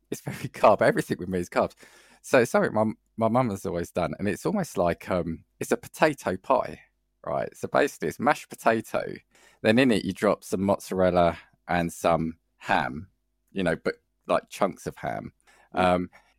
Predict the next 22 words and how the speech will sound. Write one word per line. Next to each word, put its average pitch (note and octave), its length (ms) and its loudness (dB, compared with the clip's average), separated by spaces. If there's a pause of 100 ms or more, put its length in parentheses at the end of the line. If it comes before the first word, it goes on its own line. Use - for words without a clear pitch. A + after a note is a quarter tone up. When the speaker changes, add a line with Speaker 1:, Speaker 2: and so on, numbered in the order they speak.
(240)
Speaker 1:
put - 140 2
that A#2 140 6
into, G#2+ 240 -2
like, G2 220 2
a A2 60 -12
baking G2+ 500 0
tin. C#2 400 -8 (140)
Oh, - 80 2
look, F2+ 140 2
we're C3+ 100 0
giving G2+ 280 0
an F#2+ 80 0
ingredient G2 480 -4
recipes - 460 -6
out - 140 -2
as - 100 -8
well. D3 140 -4
Look C3 180 -8
at C#3 80 -2
us. D3+ 240 -8
We're, B2 240 0
we're, B2+ 180 -2